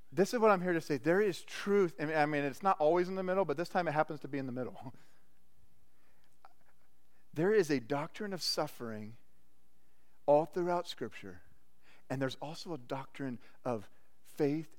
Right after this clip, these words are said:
and miracles and healing and breakthrough all throughout Scripture. And we tend to overemphasize one and not embrace the other. If,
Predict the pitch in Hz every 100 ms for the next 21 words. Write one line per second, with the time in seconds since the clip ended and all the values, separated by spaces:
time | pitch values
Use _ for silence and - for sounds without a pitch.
0 | - 117 107 113 127 139 - 147 143 -
1 | 110 101 - 131 131 135 139 113 104 117
2 | 117 - 98 104 - 113 110 120 113 107
3 | - 135 - 101 92 - - - - 131
4 | 127 143 - 180 175 139 - - 139 135
5 | 147 131 123 135 - 127 117 - 117 120
6 | 98 98 120 107 113 113 117 107 104 98
7 | 87 - 101 92 90 - - - - -
8 | - - - - - - - - - -
9 | - - - - - - - - - -
10 | - - - - - - - - - -
11 | - - -